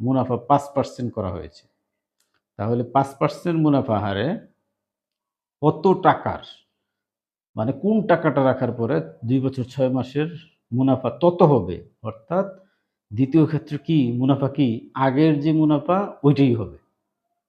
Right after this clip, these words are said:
তাহলে দ্বিতীয় ক্ষেত্রে আমরা লিখতে পারি মুনাফা আয় সমান একশো বিশ টাকা, যেহেতু বলছে এখানে যে আগের যেই মুনাফা ছিল বের, যেটা বের করেছি আমরা, ওই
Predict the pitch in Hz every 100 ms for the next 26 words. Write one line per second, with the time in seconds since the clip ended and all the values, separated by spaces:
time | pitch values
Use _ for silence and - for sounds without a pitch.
0 | _ - 113 120 123 123 143 143 135 123
1 | 143 135 139 139 143 143 147 156 180 247
2 | 123 123 123 113 107 127 127 - 139 147
3 | 214 240 _ _ _ _ - 123 - -
4 | 113 110 117 - 113 - - - - 107
5 | 127 131 120 175 196 202 - 110 104 147
6 | 131 - 123 107 - - 110 107 98 90
7 | 87 98 - 117 117 147 180 185 - _
8 | _ _ _ 104 120 151 151 143 143 139
9 | 123 135 135 135 - _ _ _ _ _
10 | _ - 160 180 135 98 - 131 135 -
11 | - _ _ _ 123 131 127 131 151 165
12 | 160 131 104 80 80 _ _ _ _ _
13 | _ - 151 185 202